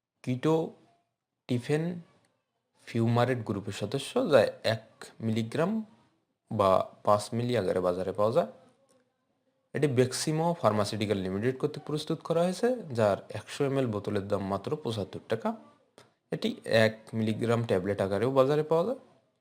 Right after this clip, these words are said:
এর নির্দেশনা এবং ব্যবহার বিধি যদি বলা যায়, সেক্ষেত্রে এটি মূলত হাঁপানির প্রতিরোধক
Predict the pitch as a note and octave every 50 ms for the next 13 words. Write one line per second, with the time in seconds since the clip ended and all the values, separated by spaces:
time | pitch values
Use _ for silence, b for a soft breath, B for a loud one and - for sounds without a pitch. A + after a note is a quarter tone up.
0 | - - D3 D3 C#3 C#3 C#3+ D3+ E3+ F#3+ F#3+ F#3+ G3+ G3 G3 - A#2+ G#2+ G#2+ G2+
1 | F#2+ G2 F#2+ G#2+ A2 A#2 A#2+ C3+ C#3 D3 D3 D3+ D3 D3+ D3 D#3+ - E3 F3 F#3
2 | - - - - G#2+ - A2+ G2+ - - - G2 G2 F#2+ - - F#2+ F#2 G#2 b
3 | b b b b b b b b b b b b - A2+ A2+ A2 G#2+ G#2+ A2 G#2
4 | G2 G2+ G2+ - - A#2 A#2+ C3 C3+ B2+ B2+ - A#2 A#2+ B2 A#2+ B2 A#2+ C3 C#3